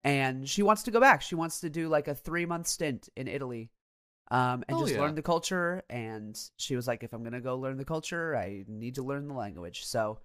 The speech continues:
Speaker 2: That's
Speaker 1: ever since then, she's been doing Duolingo.
Speaker 2: I think at the end of the day, that's exactly why I chose Japanese to learn, is because I'm in love with
Speaker 1: That,
Speaker 2: that culture.
Speaker 1: I figured.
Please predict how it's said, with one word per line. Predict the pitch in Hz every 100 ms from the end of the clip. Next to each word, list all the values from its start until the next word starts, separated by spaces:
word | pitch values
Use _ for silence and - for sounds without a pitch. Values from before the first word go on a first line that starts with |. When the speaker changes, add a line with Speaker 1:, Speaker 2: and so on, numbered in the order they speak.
| -
Speaker 2:
That's | 131 139
Speaker 1:
ever | 139 143
since | - 160
then, | 185 151
she's | 131 123
been | 123
doing | 123 120 127 - _
Duolingo. | - 123 156 147 110 _ -
Speaker 2:
I |
think | 156 202 214 -
at | 151
the | 151
end | 143 139
of |
the | 120
day, | 117 120
that's | 123 120
exactly | 104 107 107 120
why | 110 107 107
I |
chose | 104 110 101
Japanese | - 104 104 98 98
to | -
learn, | 120 123 139
is | 123 117
because | 123 113 117
I'm | 110
in | 110
love | 104 95
with | 101
Speaker 1:
That, | 160
Speaker 2:
that | -
culture. | - 147
Speaker 1:
I | 95
figured. | 110